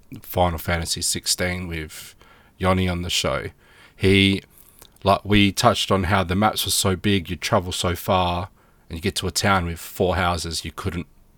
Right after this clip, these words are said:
walk into any of 'em. There's nothing to do there, and yeah, it's a good way to make such a big m-, map feel so lonely straight away.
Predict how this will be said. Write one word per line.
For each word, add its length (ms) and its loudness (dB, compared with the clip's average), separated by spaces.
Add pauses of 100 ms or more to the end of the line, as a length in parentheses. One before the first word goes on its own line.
(120)
walk 300 -6
into 300 -6
any 180 -4
of 160 -2
'em. 220 -6 (280)
There's 160 -6
nothing 340 -4
to 120 -8
do 240 -6
there, 320 -2
and 180 -10 (600)
yeah, 220 -6 (340)
it's 180 -2
a 40 -10 (640)
good 180 2
way 220 6
to 140 -2
make 300 -2
such 260 -2
a 40 -10
big 280 -4
m-, 120 -4 (100)
map 320 -2
feel 400 -2 (120)
so 300 0
lonely 480 -2
straight 320 -2
away. 260 -4